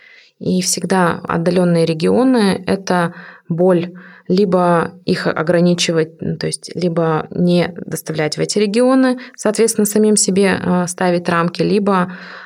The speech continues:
стоимость доставки до этих регионов включать в, в остальные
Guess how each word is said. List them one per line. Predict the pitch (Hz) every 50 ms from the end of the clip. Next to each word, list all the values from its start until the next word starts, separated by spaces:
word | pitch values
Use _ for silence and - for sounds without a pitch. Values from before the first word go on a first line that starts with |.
| - - -
стоимость | - - - 196 190 185 180 175 175
доставки | 175 180 180 - 180 185 180 180 -
до | 160 175 180 175
этих | 170 170 175 - -
регионов | 175 160 165 185 185 190 214 226 208 - - - - - - -
включать | - - - - 185 185 185 185 - 175 170 170 170 - - 175
в, | 175 175 170 170 156 - -
в | 160
остальные | 175 - - - 165 170 170 165 160 156 160